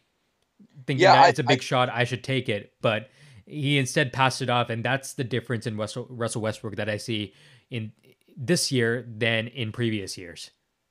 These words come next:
Speaker 2: I think his maturity has increased. I think he's a much more mature basketball player over the last couple of years with Paul George. I think that's one of the reasons Paul George stayed, because he had a, a good relationship with Russell Westbrook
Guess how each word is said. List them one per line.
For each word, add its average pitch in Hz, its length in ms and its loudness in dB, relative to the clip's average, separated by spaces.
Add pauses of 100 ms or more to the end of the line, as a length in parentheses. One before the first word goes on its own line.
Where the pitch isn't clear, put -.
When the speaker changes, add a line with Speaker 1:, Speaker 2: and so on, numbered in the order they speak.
(220)
Speaker 2:
I 107 260 6
think 139 320 -10
his 127 180 -8
maturity 127 560 -4
has 135 240 2
increased. 117 720 -4 (560)
I 95 80 2
think 110 200 -4
he's 113 200 -4
a - 20 -2
much 107 260 4
more 113 140 2
mature 113 480 4
basketball 104 540 6
player 107 520 6 (360)
over 107 200 4
the 98 60 2
last 113 320 6
couple - 420 0
of 113 60 0
years 117 380 2
with 113 200 -2
Paul 113 220 6
George. 110 260 4
I 147 60 6
think 170 140 2
that's 170 100 4
one 170 100 6
of 165 40 6
the 160 60 2
reasons 151 260 -4
Paul 147 160 6
George 139 240 -2
stayed, 131 360 -2
because 95 220 -12
he 95 100 -2
had 104 220 6
a, 85 200 2
a 104 40 -2
good 113 180 -2
relationship 107 440 -2
with - 80 -12
Russell 113 280 4
Westbrook 107 440 2